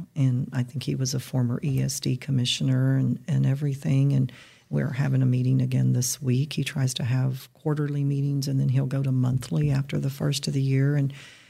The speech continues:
he's really brought in some great speakers that were, are helping us really understand that, look, they're coming. I think a lot of us for a while were like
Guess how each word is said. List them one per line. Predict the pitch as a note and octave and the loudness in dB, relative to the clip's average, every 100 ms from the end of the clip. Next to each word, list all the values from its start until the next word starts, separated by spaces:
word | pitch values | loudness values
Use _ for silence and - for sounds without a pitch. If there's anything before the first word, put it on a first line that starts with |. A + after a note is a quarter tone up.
| _ | _
he's | - D#3 D3+ | -2 0 0
really | D3+ C#3+ C#3+ C#3+ C#3 - | -2 0 0 0 -2 -4
brought | - D3 C#3+ C#3+ | -6 -2 0 2
in | C#3 C#3 | 2 2
some | C#3 - C3+ C3 C3 - - - - _ _ _ _ - G3+ - - | 0 0 2 2 2 -2 -8 -20 -20 _ _ _ _ -20 -20 -20 -8
great | D3+ D3 D3+ | -2 -2 -2
speakers | - - - D3+ D3+ E3 D#3+ E3+ - - - | -4 -4 -2 -4 -2 -4 -2 -2 -2 -4 -4
that | D3 - | -4 -2
were, | C3+ - - - | -4 -4 -8 -6
are | C3 | -4
helping | B2 D3 C#3+ B2+ | -2 -2 -2 0
us | C3 - | -2 -2
really | C#3+ C#3+ C#3 | -2 0 0
understand | C#3+ C#3 C3+ C3+ - D3 D3 C#3 C3+ | 0 0 0 -2 0 2 4 4 2
that, | C3+ C#3 - - _ _ _ | 2 -2 -4 -16 _ _ _
look, | C#3+ D3 C#3 - | -2 -2 -2 -6
they're | C#3 D3 | -4 -4
coming. | D#3+ C#3 C3+ D#3+ - C3 _ _ _ _ _ - - | -2 0 0 0 -2 -8 _ _ _ _ _ -20 -6
I | C#3+ | -4
think | C#3 F3 | 0 -2
a | E3 | 0
lot | C3 C3 D3 | -2 -2 -2
of | D#3 | -2
us | D#3 D#3+ D#3 - - _ _ | -2 -2 -4 -6 -8 _ _
for | C#3+ C#3+ | -6 -2
a | C#3 | 0
while | C3+ C3+ B2+ C#3 D3 D3 C#3 | 0 -2 -2 0 0 0 -2
were | C#3 | -4
like | B2+ B2+ B2+ | -2 0 -2